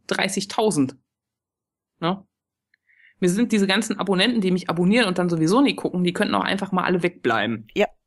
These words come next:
Speaker 2: ja. Ich
Speaker 1: Ja?
Speaker 2: hatte schon mal Phasen, wo ich gedacht hab, ich müsste mal alle anschreiben, sie sollen mich doch bitte <laughs> deabonnieren.
Speaker 1: <laughs> Ja. Ich weiß noch, du hast irgendwann am Anfang auch mal gefragt, irgendwie, ob man die nicht einfach von sich aus rausschmeißen
Speaker 2: Ja,
Speaker 1: kann,
Speaker 2: genau.
Speaker 1: wenn die nicht gucken.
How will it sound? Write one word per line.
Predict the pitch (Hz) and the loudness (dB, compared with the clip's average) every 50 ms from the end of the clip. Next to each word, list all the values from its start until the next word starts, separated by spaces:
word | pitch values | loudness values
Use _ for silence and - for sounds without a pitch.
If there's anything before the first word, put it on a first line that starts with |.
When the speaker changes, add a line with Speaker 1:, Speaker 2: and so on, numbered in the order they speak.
| _ _ _ | _ _ _
Speaker 2:
ja. | - 233 226 - _ | -2 -2 -2 -2 _
Ich | - 139 | -6 -4
Speaker 1:
Ja? | 160 | -2
Speaker 2:
hatte | 214 233 - | -2 -2 -2
schon | - - 226 | -4 -4 -2
mal | 226 214 190 | 0 0 0
Phasen, | - - 160 143 160 185 - 226 185 | 0 -2 -2 -2 -2 -2 -2 -4 -4
wo | 185 | -4
ich | 185 - | -4 -4
gedacht | - - 170 180 - - | -4 -4 -4 -4 -2 -4
hab, | 214 - - | -6 -6 -6
ich | - - | -8 -10
müsste | 185 190 - - - 190 | -10 -10 -10 -10 -6 -2
mal | 180 156 120 | 0 0 0
alle | 101 151 165 | 2 2 0
anschreiben, | 143 135 175 - - - 196 180 180 175 | 0 0 -2 -6 -6 -4 -4 -4 -4 -6
sie | 160 151 | -8 -8
sollen | 151 156 151 170 | -6 -6 -6 -6
mich | 170 - | -6 -10
doch | 165 - | -10 -6
bitte | - - - - - - - | -4 -4 -4 0 0 0 0
<laughs> | - - - | 0 0 2
deabonnieren. | 254 269 196 196 220 208 254 - 185 - 185 185 - 254 - | 2 2 2 2 2 2 0 0 0 0 0 0 0 0 0
Speaker 1:
<laughs> | - - - - | -2 -4 -2 0
Ja. | - - 277 294 302 - - - - - - - - - - | 0 0 0 0 0 -2 -2 -4 -4 -4 -4 -4 -4 -2 -2
Ich | - 185 - | -2 0 0
weiß | 202 214 294 392 - - | 2 0 0 0 -2 -4
noch, | 285 - | -4 -4
du | 226 208 | -2 -2
hast | 220 254 247 - | -2 -2 -2 -2
irgendwann | - 208 233 226 214 185 | -2 -2 0 0 0 0
am | 180 180 165 | -2 -2 -2
Anfang | - 240 - 247 208 | -4 -4 -4 -4 -4
auch | 214 202 | -4 -2
mal | 202 196 | -2 -2
gefragt, | 190 185 - - 170 170 190 226 - - | -2 -4 -4 -2 0 0 0 0 -2 -2
irgendwie, | 208 208 202 196 - | -2 -2 -2 -2 -2
ob | - 202 196 | -2 -2 0
man | 190 185 | 0 0
die | 175 185 | 0 0
nicht | 190 185 175 | 0 0 0
einfach | - 165 170 175 - | -2 -2 -2 -4 -2
von | - 175 165 | -2 0 0
sich | 185 196 190 | 0 0 0
aus | 110 - - - - | -2 -2 -2 -2 -2
rausschmeißen | 147 - - - - - - 190 180 180 - - | -2 0 0 0 -2 -2 -2 -2 -2 -2 0 0
Speaker 2:
Ja, | - 330 | 0 2
Speaker 1:
kann, | 311 - - - | 2 2 2 2
Speaker 2:
genau. | - - 320 285 | 4 4 4 4
Speaker 1:
wenn | - - - | 2 0 -4
die | 440 - | -4 -4
nicht | - - - | -4 -4 -2
gucken. | - - - - - 240 | -2 0 0 0 -2 -2